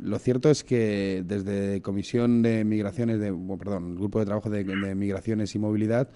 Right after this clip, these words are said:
eh, también estáis poniendo en marcha no solo este tipo de acciones, también estáis part-, no solo participando en este tipo de acciones,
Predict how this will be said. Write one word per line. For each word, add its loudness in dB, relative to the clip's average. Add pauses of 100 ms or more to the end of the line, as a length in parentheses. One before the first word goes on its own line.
(400)
eh, -6
también 2
estáis 0
poniendo 2
en 2
marcha 0
no 2
solo 2
este -6
tipo 0
de -2
acciones, 2
también -4
estáis -6
part-, -8
no 0
solo -2
participando -2
en 0
este -8
tipo -4
de -2
acciones, -2